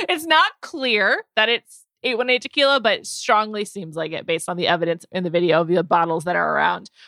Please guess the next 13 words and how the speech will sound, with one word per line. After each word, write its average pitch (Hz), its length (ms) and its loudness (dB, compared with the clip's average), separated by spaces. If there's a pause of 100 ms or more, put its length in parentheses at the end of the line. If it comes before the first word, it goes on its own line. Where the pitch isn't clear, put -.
(120)
But, 277 80 6
like, 285 240 4 (400)
that's 262 320 -4
just 466 220 -6
really 202 480 2
embarrassing, 220 640 0 (240)
uh, 180 340 6
really 214 280 2
bad 208 380 2
for 240 120 -4
Kendall 190 300 -4
Jenner. 185 400 0 (260)
Also, 415 200 4